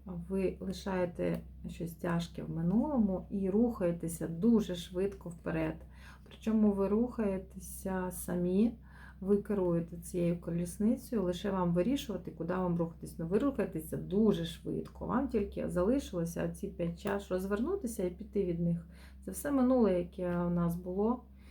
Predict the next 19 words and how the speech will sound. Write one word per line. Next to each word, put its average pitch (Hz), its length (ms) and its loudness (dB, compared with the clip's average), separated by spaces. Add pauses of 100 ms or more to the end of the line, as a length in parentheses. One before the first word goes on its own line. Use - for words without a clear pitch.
(540)
І 196 340 0
карти 220 380 -2
вам 185 240 0
радять 208 680 0
покинути 190 560 0
минуле 185 560 0
в 175 40 -2
минулому, 214 800 4 (160)
а, 185 580 -2 (220)
визначити, 190 800 0
куди 202 180 -2
ви 214 200 2 (120)
хочете 185 680 -4 (120)
рухатися. 233 840 -4 (880)
І 196 280 4
з 202 100 -2
вашим 214 360 0
великим 196 480 0
серцем, 220 840 4